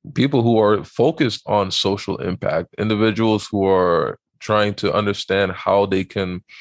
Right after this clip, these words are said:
uh, further their mission and their goals, you know, grants are, <laughs> are everything to, to your, to your mission. And so, uh, I'm loving the fact that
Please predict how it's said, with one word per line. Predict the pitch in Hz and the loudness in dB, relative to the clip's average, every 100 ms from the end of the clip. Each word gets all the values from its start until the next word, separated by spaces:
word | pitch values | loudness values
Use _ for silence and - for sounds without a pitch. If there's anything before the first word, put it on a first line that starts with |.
| - - _ - | -20 -20 _ -8
uh, | - - - - - | -2 -2 -4 -10 -20
further | - 131 139 131 123 | -2 2 2 4 2
their | 107 110 104 | 2 2 2
mission | 110 117 - 117 107 | 2 0 0 -2 -2
and | 98 | -2
their | 87 | -2
goals, | 85 113 135 87 76 - - _ _ _ _ - | 0 0 2 0 -6 -14 -18 _ _ _ _ -2
you | |
know, | 98 82 | 0 0
grants | 90 110 160 202 - - | 0 0 2 0 -4 -2
are, | 113 107 98 92 78 - _ _ _ _ _ _ | 2 4 2 0 -2 -8 _ _ _ _ _ _
<laughs> | - 135 - 143 | -12 -12 -12 -8
are | 123 120 | -8 -2
everything | 113 165 143 113 - - _ _ | 2 2 2 0 -6 -10 _ _
to, | - 117 104 | -2 0 0
to | - 110 | -2 0
your, | 104 98 85 | 2 2 0
to | - | -2
your | 101 | -2
mission. | 92 95 101 90 85 | 0 -2 -2 -4 -6
And | - 92 95 | -2 -2 -4
so, | - 98 92 - - - - _ - | 0 0 0 -4 -14 -20 -20 _ -6
uh, | |
I'm | - 52 95 110 | -2 0 0 2
loving | 113 139 143 127 | 2 2 2 0
the | 117 | 0
fact | - 107 82 | 0 0 0
that | 95 | -2